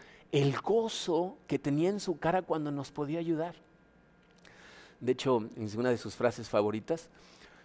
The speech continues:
es una frase que cualquiera de mis hermanos puede, o hermanas, obviamente, puede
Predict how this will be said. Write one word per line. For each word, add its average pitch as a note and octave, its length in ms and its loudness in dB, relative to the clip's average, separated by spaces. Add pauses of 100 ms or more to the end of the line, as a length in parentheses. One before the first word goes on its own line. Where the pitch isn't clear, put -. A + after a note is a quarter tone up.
es - 140 -10
una B2 120 6
frase A#2+ 260 2
que A2+ 100 0
cualquiera A#2+ 320 6
de C#3+ 60 10
mis A#2+ 140 0
hermanos C3 500 0
puede, A#2+ 520 2
o A#2 80 6
hermanas, A2 500 0
obviamente, G#2+ 460 -2
puede B2+ 380 0